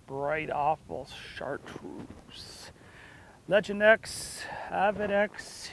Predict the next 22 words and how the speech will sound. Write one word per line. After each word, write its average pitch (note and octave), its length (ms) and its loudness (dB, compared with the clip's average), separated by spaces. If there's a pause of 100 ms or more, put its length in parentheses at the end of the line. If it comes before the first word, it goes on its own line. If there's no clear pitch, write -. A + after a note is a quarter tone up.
you F3 180 -2
name E3 160 -2
it, D3 160 -4
man. C#3+ 300 -2 (380)
But C#3+ 100 -2
it's C3+ 140 -6
extreme. F3 600 -2 (520)
He's G3 240 -4
not G3 140 8
extreme F#3 440 -4
bass, D#3+ 640 2
but C3+ 200 -10
boy, D#3 240 2
oh E3 100 2
boy. C3+ 360 -4 (520)
That's E3+ 240 2
how F#3 80 -4
you F3 60 -2
get E3+ 160 0
him E3 80 -4
in D#3+ 60 -2
Ontario, C#3+ 540 -4